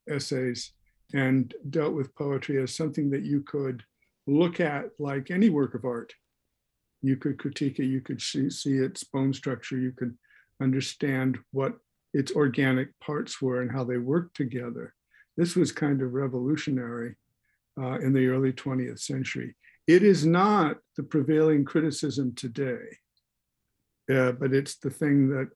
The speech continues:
against which criticism might react. It's, it, it, it, it isn't. So the new criticism is a f-, something that grows, grew out of the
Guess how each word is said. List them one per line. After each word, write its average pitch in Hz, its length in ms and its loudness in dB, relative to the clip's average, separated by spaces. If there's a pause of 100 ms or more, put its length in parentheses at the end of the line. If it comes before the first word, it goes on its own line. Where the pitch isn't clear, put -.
(120)
against 135 500 -4
which - 420 -4 (500)
criticism 135 600 2
might 127 280 0
react. 120 480 -6 (1040)
It's, - 300 -10 (100)
it, 135 240 -4
it, - 120 -8 (100)
it, 147 180 -2 (260)
it 147 140 2
isn't. 131 280 6
So 147 160 0
the 143 100 4
new 175 160 6
criticism 151 640 2
is 127 240 -6 (440)
a 135 40 -10
f-, - 520 -20 (180)
something 151 420 0
that 139 80 2
grows, 170 400 6
grew 175 340 2
out 170 140 4
of 170 140 2
the 185 580 -2